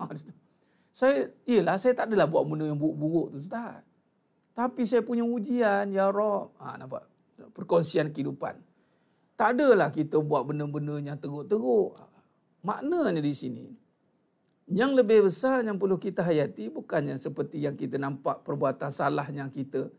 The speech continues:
kita anggap sebagai kesalahan yang nyata. Contoh, katalah si fulan ni buka aurat, kan? Uh, ataupun buat perkara-perkara yang jelas haramnya, pergi, uh, perbuatan-perbuatan yang mungkar, yang jelas.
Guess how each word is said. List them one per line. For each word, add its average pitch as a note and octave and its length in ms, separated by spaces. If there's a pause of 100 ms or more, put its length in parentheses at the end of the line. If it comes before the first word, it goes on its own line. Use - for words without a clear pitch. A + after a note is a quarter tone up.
(520)
kita D3 400
anggap D3+ 320
sebagai C#3 560
kesalahan C#3+ 560
yang C3+ 160
nyata. D3 320
Contoh, C3+ 640 (560)
katalah D#3 400
si D3+ 160
fulan C#3 320
ni C#3+ 240
buka C3+ 320
aurat, C3 720
kan? G3+ 160 (520)
Uh, C#3+ 200
ataupun D#3+ 320
buat C#3+ 160
perkara-perkara C#3 640
yang C#3 160
jelas C#3 560
haramnya, C#3 720
pergi, B2+ 480 (400)
uh, C3 480 (480)
perbuatan-perbuatan D3 1000
yang C3+ 80
mungkar, C#3+ 600
yang C3+ 240
jelas. D3 520